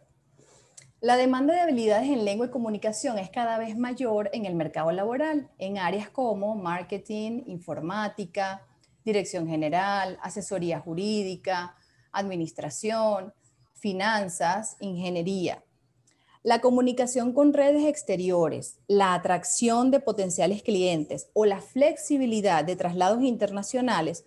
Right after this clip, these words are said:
son solo algunas de las múltiples ventajas a nivel profesional que los idiomas brindan a quienes los dominan y conocen su cultura asociada.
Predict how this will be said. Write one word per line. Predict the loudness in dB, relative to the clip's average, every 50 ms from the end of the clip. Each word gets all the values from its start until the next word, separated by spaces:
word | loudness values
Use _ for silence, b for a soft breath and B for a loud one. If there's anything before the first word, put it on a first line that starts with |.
| b b b b b b b
son | -4 0 2 4 2
solo | 2 2 0 4 4 4
algunas | 4 4 2 2 4 4 4 4 4 2 0 -2 -4 -6 -12 _ -6
de | 0 2 4 4
las | 4 2 0
múltiples | 2 2 4 4 2 2 0 -2 -2 0 -2 -2 0
ventajas | 2 0 0 2 2 2 2 2 0 0 -2 -2 -2
a |
nivel | -2 -2 0 -2 -2 -2
profesional | -2 -4 -4 -2 -2 -2 0 0 0 0 2 0 -2 -2 -6 B B B B B B B
que | 4 6
los | 6 6 6
idiomas | 6 6 6 6 6 6 4 2
brindan | 2 2 2 2 2 0 0 -2 -2 -4 -4
a | -6 -6
quienes | -4 -2 -2 -2 -2 -4
los | -4 -6
dominan | -4 -6 -4 0 2 2 2 2 0 -4 -8 -8
y | -8 -6
conocen | -4 -4 -4 -4 -4 -6 -4 -6 -6
su | -6 -6 -4
cultura | -4 -4 -2 -2 -2 -2 -2
asociada. | -2 -4 -6 -4 -2 -2 -2 -2 -2 -6 -10 -14